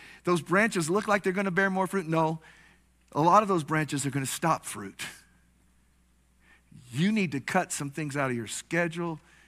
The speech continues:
You, you know, less is more. You need,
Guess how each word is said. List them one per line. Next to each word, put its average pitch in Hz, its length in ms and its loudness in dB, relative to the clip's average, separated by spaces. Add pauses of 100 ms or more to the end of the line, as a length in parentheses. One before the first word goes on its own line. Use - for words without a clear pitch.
(960)
You, 151 160 -4
you 139 320 -8
know, 139 100 -4
less 160 380 0
is 147 160 -6
more. 156 160 -4
You 175 200 -2
need, 185 480 -2